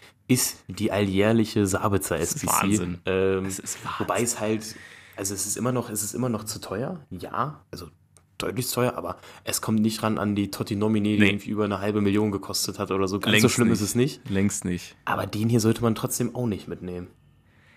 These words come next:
Speaker 2: Nee, ist die erste Moments S V C,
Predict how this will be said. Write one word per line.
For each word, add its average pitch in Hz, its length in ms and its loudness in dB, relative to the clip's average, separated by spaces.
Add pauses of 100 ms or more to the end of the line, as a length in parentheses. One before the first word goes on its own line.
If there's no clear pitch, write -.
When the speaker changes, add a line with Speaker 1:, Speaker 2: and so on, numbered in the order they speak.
(140)
Speaker 2:
Nee, 98 220 4
ist - 260 -2
die 110 60 0
erste 104 280 2
Moments 131 520 4
S - 200 -4
V - 80 -2
C, 151 360 0